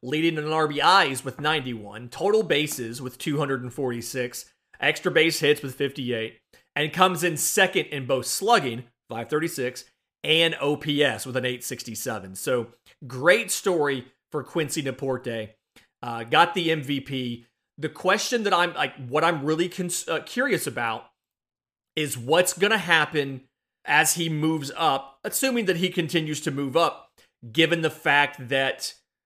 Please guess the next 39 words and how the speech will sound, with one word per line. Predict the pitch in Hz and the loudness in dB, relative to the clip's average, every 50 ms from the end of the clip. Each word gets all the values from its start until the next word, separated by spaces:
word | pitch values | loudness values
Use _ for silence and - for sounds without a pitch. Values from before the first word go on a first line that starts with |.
| _ _ - | _ _ 0
obviously | 139 143 160 160 165 156 - - 147 135 | 4 6 8 8 6 4 0 -2 -4 -4
you | 131 143 135 | -4 -2 2
have | 139 147 143 131 - | 4 4 4 4 2
Spencer | - - 156 147 - 151 131 | -2 -2 -2 -4 -4 -6 -6
Torkelson | - - 170 180 180 175 156 - - 147 131 | 0 2 4 4 4 2 0 -2 -2 -2 0
there | 131 127 127 | 0 -2 -2
at | 127 | -2
the | - 110 | -4 -6
big | 117 131 127 120 | -4 -4 -4 -4
league | 120 123 120 117 | -4 -8 -8 -4
level, | 117 147 190 196 156 - 170 - - - _ _ _ _ _ - | 0 2 2 4 2 0 -2 -6 -6 -12 _ _ _ _ _ -8
and | 147 147 131 | -6 -6 -4
so | - - 143 139 127 | 0 2 2 2 2
first | - - 208 208 208 - 139 | 0 0 0 0 0 2 2
base | 156 156 151 147 139 | 4 4 4 2 -2
is | 120 - | -6 -4
kind | - 131 117 110 | -4 -6 -6 -6
of | 104 - | -8 -12
full. | - 113 98 82 78 - | -10 -10 -10 -10 -10 -10
Is | 131 127 120 120 | -8 -6 -4 -2
this | 156 147 - - | -4 -2 0 0
something | 160 160 156 - 170 156 151 139 | 0 0 0 -2 -4 -4 -4 -2
where, | 135 143 139 139 139 139 135 127 - - _ _ _ _ _ _ _ - | 0 0 2 2 2 0 0 -4 -6 -12 _ _ _ _ _ _ _ -10
uh, | - 120 117 120 - - - _ _ - | -8 -6 -6 -6 -8 -10 -14 _ _ -2
it, | 156 151 151 - - 131 | -2 -2 -4 -8 -10 -6
do | 147 160 | -2 0
they | 147 156 | 0 2
see | 143 - 180 170 | 2 2 2 2
him | 160 165 147 | 4 4 2
as | 139 127 | 2 0
organizational | 135 127 120 117 113 113 123 165 190 185 - 196 185 190 175 | -2 -2 -4 -4 -4 2 4 4 4 4 2 -2 -2 -2 2
depth? | 156 185 185 185 180 - - | 4 4 4 4 2 -2 -6
Is | 147 120 120 | -8 -6 -6
this | 139 131 - | -6 -6 -4
something | 165 143 131 - 147 139 127 | -4 -4 -4 -6 -8 -8 -4
where | 127 131 | -4 -2
they | 131 123 127 117 | -2 -2 -4 -6
see | - - - - 147 147 143 | -4 -6 -4 -4 -4 -4 -4
him | 131 143 139 135 131 127 | -2 -2 -4 -4 -4 -8